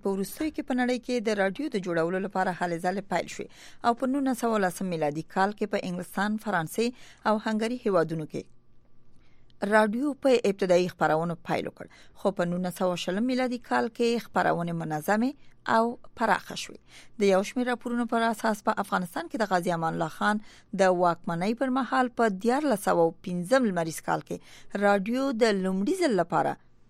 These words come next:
په خپرونو پیل وکړ. درنو اوریدونکو، لکه څنګه چې مخکې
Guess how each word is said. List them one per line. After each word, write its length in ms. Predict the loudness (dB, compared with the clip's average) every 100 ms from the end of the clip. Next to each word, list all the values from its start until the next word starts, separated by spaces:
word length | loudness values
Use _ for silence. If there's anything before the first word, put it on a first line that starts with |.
| -2
په 160 | -2 0
خپرونو 500 | 0 2 0 -2 -4 -6 -18 -20 -2
پیل 220 | -2 -2 -6
وکړ. 180 | -16 -20 -20 -20 -20 -20 -20 -20 -4 4
درنو 260 | 6 6 4
اوریدونکو، 580 | 4 0 0 0 2 4 4 2
لکه 160 | 0 -2
څنګه 280 | -2 0 0 -2
چې 60 | -2 0
مخکې 220 | -2 -2